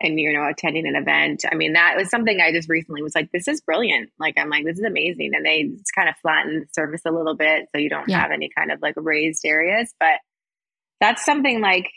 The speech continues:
Speaker 1: you know, if you're in need of, like, a quick fix, you can find them at, like, your local drugstores, and they're just these tiny, clear little patches.
Speaker 2: Yeah, those, would you say that's your number one kind of, like,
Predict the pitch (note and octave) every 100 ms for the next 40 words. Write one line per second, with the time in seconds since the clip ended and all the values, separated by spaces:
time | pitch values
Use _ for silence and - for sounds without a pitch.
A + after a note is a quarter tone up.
0 | _ _ A3+ G3 E3+ F3+ F3+ E3 E3 E3
1 | E3 F3 D#3+ E3 D#3 D3+ F#3+ F3+ - E3+
2 | A3+ - - - F3 E3+ E3+ E3 D#3+ D#3+
3 | E3 D#3 D#3 D3+ E3 E3 D#3+ D#3 - E3+
4 | D#3+ D#3 D#3+ D#3 - G3 A3 A3+ F#3+ F3
5 | E3+ F3 F3+ - F#3 F3+ - - G3 G3
6 | G3 - F#3+ F#3+ F#3+ G3 F#3+ E3+ E3 _
7 | _ _ _ _ _ _ _ _ A3 G#3+
8 | F#3 - F#3 G#3 G#3 G#3 G3+ - G3+ G#3
9 | G3+ A3 A#3+ G#3+ F3+ - - F#3+ F#3 E3
10 | E3 E3+ E3 D#3+ - E3+ E3 D#3+ D3 D3
11 | -